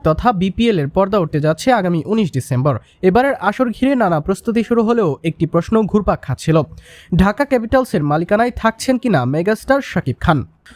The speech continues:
অবশেষে সেই জল্পনার অবসান ঘটল। আগের মতোই চ্যাম্পিয়ন স্পোর্টস এর মাধ্যমে দলটির মালিকানা থাকছে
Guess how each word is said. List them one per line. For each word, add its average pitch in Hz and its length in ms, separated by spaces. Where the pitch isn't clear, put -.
অবশেষে 262 480
সেই 247 200
জল্পনার 175 480
অবসান 175 480
ঘটল। 151 340
আগের 147 280
মতোই 156 240
চ্যাম্পিয়ন 190 480
স্পোর্টস - 440
এর 175 160
মাধ্যমে 156 420
দলটির 185 320
মালিকানা 170 400
থাকছে 220 420